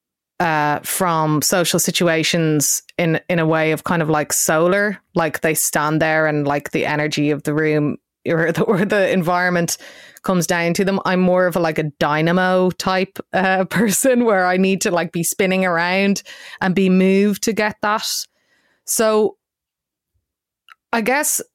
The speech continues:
you know, knowing that people are struggling with meaning,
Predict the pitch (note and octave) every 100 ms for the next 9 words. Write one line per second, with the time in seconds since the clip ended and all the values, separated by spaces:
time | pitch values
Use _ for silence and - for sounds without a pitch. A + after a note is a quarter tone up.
0 | _ - A3 G3+ F#3+ G#3 G3+ A3 B3 B3
1 | A3 F#3+ F3 E3 F#3+ F3 F3 - - F3
2 | E3+ E3 E3 D#3+ E3 E3 E3 D#3+